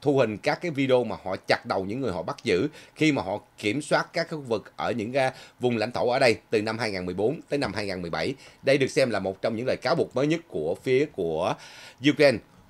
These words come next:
Cùng một lượt thì, à, trong ngày hôm nay Nga đã phản ứng là cái việc tiết lộ tin tức tình báo của Hoa Kỳ có thể chỉ là một cái hành động gọi là hướng dẫn sai lạc trong cái dư luận của Nga.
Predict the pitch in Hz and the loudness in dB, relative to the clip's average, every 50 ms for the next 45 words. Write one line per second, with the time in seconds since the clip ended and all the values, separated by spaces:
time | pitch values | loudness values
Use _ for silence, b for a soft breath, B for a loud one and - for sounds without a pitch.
0 | - - 185 180 170 180 170 165 156 165 160 - _ - 160 151 147 139 135 127 | 0 4 4 4 4 4 6 6 6 6 6 2 _ 2 4 6 6 6 6 4
1 | 127 - - _ _ - 165 180 170 147 131 139 151 156 151 156 147 151 151 160 | 2 0 -4 _ _ 0 2 2 4 4 4 4 4 2 2 2 2 4 4 4
2 | 165 160 156 151 135 123 - - 123 147 151 165 185 208 202 160 123 107 104 - | 4 4 2 2 -2 -4 -6 -6 0 2 2 2 2 0 -2 -2 -2 -2 -2 -2
3 | 131 143 165 156 127 113 98 - _ - 202 233 - 170 107 98 110 - 165 151 | -2 -2 -2 -2 -4 -4 -4 -6 _ 2 2 2 4 2 0 0 0 0 -2 -2
4 | 143 - - 208 190 - _ _ _ - 151 131 123 117 113 104 120 123 131 143 | -2 0 -2 -2 -2 -2 _ _ _ 2 2 4 2 -2 -2 -2 -2 0 0 0
5 | 180 - - - - 113 120 151 151 127 - - 113 107 95 90 - 139 151 - | 0 -2 -4 -6 -6 -4 -4 -2 -2 -4 0 2 2 2 2 0 -2 -4 -2 0
6 | 98 98 120 123 - 104 104 120 139 117 98 98 90 B B B B B - 107 | -2 -2 -2 -4 -6 -6 -6 -4 -2 -2 -2 -2 -2 B B B B B -2 0
7 | 110 120 - - _ - 127 127 147 180 156 113 113 110 95 80 90 117 98 92 | 0 0 0 -4 _ -2 0 2 2 2 0 -2 -2 -4 -4 -6 -6 -4 -4 -4
8 | 104 107 104 98 95 92 B B B - 165 190 226 233 160 113 98 143 151 - | -4 -2 -2 -2 -2 -4 B B B 2 2 4 4 4 4 2 2 2 0 -2
9 | 139 123 110 98 87 - - - - 123 - 151 147 156 147 143 127 113 90 104 | 0 2 2 0 0 -2 -6 -4 -4 -4 -2 0 -2 0 0 2 2 2 0 0
10 | 98 - 90 120 135 123 120 101 - | -4 -8 -6 0 4 4 4 4 2